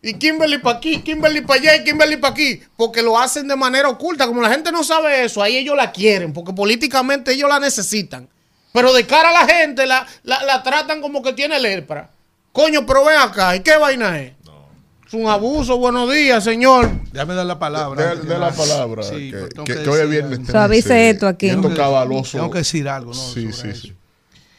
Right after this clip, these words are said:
Speaker 3: Eh, es verdad. Aquí. Dice aquí, "Es verdad que ninguna disciplina al presente parece ser causa de gozo, sino de tristeza.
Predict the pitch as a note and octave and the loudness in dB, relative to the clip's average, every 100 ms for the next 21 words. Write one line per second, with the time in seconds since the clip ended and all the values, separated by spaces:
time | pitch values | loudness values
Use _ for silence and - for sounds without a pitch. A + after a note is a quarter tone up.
0 | _ _ C3+ C#3 C3 B2 D#3 D3+ F3+ D#3+ | _ _ -12 -10 -10 -12 -14 -10 -8 -8
1 | D3 D#3+ C#3 B2 _ _ _ _ _ _ | -6 -6 -8 -12 _ _ _ _ _ _
2 | _ _ _ _ _ - - _ _ _ | _ _ _ _ _ -20 -20 _ _ _
3 | _ _ _ _ _ _ _ _ G2 - | _ _ _ _ _ _ _ _ -20 -20
4 | F2 _ _ _ _ _ _ A#2 D3 A#2 | -20 _ _ _ _ _ _ -14 -12 -10
5 | C#3+ E3+ E3+ E3 C3+ D3+ B2+ A#2+ - _ | -10 -10 -10 -10 -8 -8 -8 -10 -20 _
6 | _ _ _ _ _ - B2+ C3+ C3+ D#3+ | _ _ _ _ _ -14 -8 -6 -4 -6
7 | D#3 D3+ D3 A2+ C#3+ D3 C3 A#2+ A#2 _ | -6 -8 -10 -10 -8 -6 -8 -10 -14 _
8 | _ _ _ B2+ B2 B2+ - D#3+ D3+ B2+ | _ _ _ -16 -12 -12 -10 -8 -6 -8
9 | B2+ A#2 B2 B2+ B2 C#3+ A#2 F#2+ B2+ - | -10 -10 -10 -10 -10 -10 -12 -10 -10 -8
10 | B2+ A2+ G#2 G#2 - - - _ - A#2+ | -12 -12 -12 -14 -14 -16 -18 _ -20 -16
11 | A#2+ B2 A#2 A#2 G#2 A2+ G2+ - | -12 -12 -12 -14 -16 -16 -16 -18